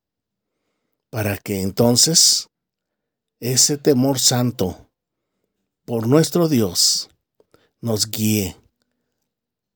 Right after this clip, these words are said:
hacia el buen trato,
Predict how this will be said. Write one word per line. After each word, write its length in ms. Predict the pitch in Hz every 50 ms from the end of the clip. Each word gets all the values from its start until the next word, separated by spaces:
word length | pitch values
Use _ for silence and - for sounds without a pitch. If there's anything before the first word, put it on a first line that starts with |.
| _
hacia 680 | - 123 131 117 - - - 131 123 110 101 98 - _ _ _ _ _ _ _ _ _ _ _ _ _ _ _ -
el 120 | 123 127
buen 260 | 117 123 131 127 120
trato, 580 | - - 120 123 123 - 160 156 165 170 -